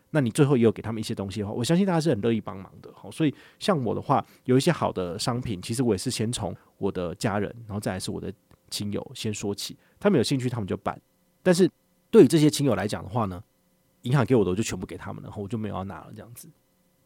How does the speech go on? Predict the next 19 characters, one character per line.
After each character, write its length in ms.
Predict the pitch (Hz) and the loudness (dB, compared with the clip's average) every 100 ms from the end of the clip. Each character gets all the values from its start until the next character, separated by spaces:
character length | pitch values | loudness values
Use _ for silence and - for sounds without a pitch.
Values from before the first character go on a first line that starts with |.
| _ _ _ | _ _ _
这 100 | 170 | -2
个 180 | 139 110 - | 0 0 -2
也 180 | 110 | -4
是 160 | 98 151 | -2 0
大 200 | 147 127 | 4 4
家 180 | 123 123 | 2 -2
可 280 | - - 117 | -6 -4 -2
以 80 | 90 | -2
去 480 | - 117 101 95 92 | -6 -4 -4 -6 -6
学 280 | - 113 | -2 -2
习 120 | 123 101 | -2 -2
跟 160 | 110 | -6
仿 220 | 113 - | -6 -10
效 180 | - 113 | -4 -4
的 80 | - | -4
一 80 | 98 | -10
个 300 | - 98 147 _ | -10 -10 -14 _
模 220 | 107 95 | -10 -6
式。 240 | 101 - | -4 -4